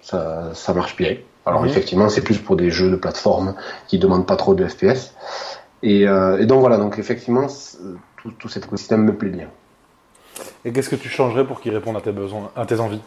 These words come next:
Speaker 2: pardon ?
Speaker 1: Euh, là, c'est, hum, avec, avec l'arrivée des derniers iPad Pro l'année dernière,
Speaker 2: Ouais.
Speaker 1: ce qui, ce qui m'a titillé, c'est, euh, de me prendre un iPad d'appoint. Et, euh,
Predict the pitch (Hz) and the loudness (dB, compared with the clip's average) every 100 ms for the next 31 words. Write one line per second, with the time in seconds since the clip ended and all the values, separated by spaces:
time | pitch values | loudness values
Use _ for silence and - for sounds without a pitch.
0 | - 98 87 - _ - - - - - | -12 -12 -12 -20 _ -20 -18 -18 -10 0
1 | 98 123 127 - 101 98 92 87 82 85 | 4 4 2 2 4 4 0 -6 -12 -14
2 | 87 - - - - 101 117 - - 110 | -16 -12 -10 -8 -4 0 0 0 -2 2
3 | 127 117 120 123 101 104 117 107 95 92 | 4 4 4 4 2 -2 -2 -2 -2 -4
4 | - 113 98 90 85 95 107 - - 104 | -4 -2 0 -2 -4 -2 -4 -6 -4 0
5 | 127 143 - - - 123 - 110 101 98 | 0 -2 -14 -14 -6 -6 0 4 4 2
6 | 107 - 101 123 127 - 98 98 87 82 | -2 -2 2 2 2 -2 0 2 0 -2
7 | 85 90 98 117 107 98 98 104 90 104 | -4 -2 2 4 6 6 4 2 2 2
8 | - 101 113 - - - - - - _ | 2 0 -2 -6 -20 -20 -20 -20 -20 _
9 | - 101 95 90 85 80 78 78 78 78 | -2 4 6 6 4 2 0 -2 -4 -6
10 | - 78 - - - | -6 -6 -6 -4 -4